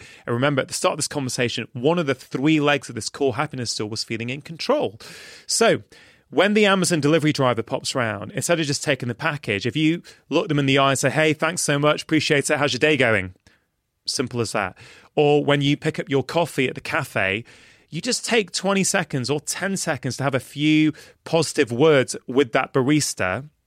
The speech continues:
We know that that makes you feel happier in the moment, and those positive feelings last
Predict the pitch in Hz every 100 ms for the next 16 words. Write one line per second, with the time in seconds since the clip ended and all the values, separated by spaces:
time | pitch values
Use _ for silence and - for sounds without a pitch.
0 | _ _ 120 117 180 180 170 175 101 101
1 | - - - - 139 - 156 180 - -
2 | - - - - 131 151 151 175 180 175
3 | 156 - 151 - 131 123 - 175 190 147
4 | 131 117 120 - _ - 160 185 185 170
5 | - 165 151 147 - 143 127 104 110 131
6 | 139 -